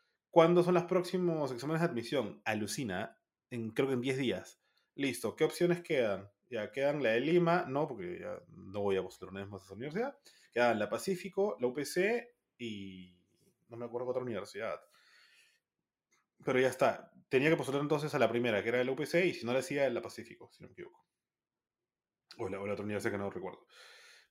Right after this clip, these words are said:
Postulé a la U P C, <laughs> dicho y hecho, postulé y entrené. En esa semana me preparé como que en una pre súper rápido a la cuadra de la universidad.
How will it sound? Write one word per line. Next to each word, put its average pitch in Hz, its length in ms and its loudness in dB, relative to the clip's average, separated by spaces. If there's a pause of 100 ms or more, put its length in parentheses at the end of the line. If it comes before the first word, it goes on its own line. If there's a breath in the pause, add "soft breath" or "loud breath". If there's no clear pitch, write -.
(140)
Postulé 110 340 -2
a - 20 2
la 120 80 2
U 131 40 -2
P 147 80 0
C, 190 280 2 (300)
<laughs> - 580 -10
dicho 135 300 2
y 127 60 6
hecho, 110 240 4
postulé 156 720 4 (160)
y 107 220 -2
entrené. 117 520 2
En 131 100 -4
esa 143 180 -4
semana 143 420 -2
me 143 120 -4
preparé 110 440 -2
como 127 200 -4
que 101 80 -4
en 101 100 -8
una 117 220 -4
pre 127 260 0
súper 113 280 -4
rápido 113 340 2
a 98 60 -2
la - 300 -10
cuadra 117 240 0
de 120 60 -4
la 113 60 -6
universidad. 170 640 -4